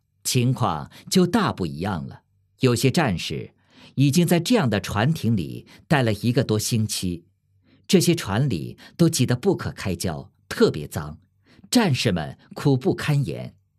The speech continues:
对于他们来说，战役在离开英国土地时就已经打响，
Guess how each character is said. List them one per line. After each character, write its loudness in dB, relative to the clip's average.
对 4
于 2
他 0
们 2
来 -6
说， -6
战 0
役 -6
在 4
离 2
开 0
英 2
国 0
土 -4
地 -2
时 -8
就 4
已 0
经 2
打 -2
响， -8